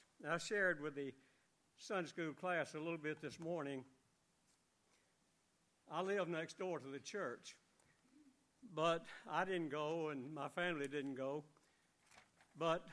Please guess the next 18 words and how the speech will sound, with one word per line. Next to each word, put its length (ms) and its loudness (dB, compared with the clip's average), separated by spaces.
one 180 0
August, 600 2
when 180 -6
I 160 2
was 420 -2
thirteen 480 0
or 60 -6
fourteen 460 -2
years 280 -2
old, 380 -6
our 160 4
church 480 0
was 160 -4
having 380 0
what 200 -2
they 120 -4
called 380 0
a, 140 -2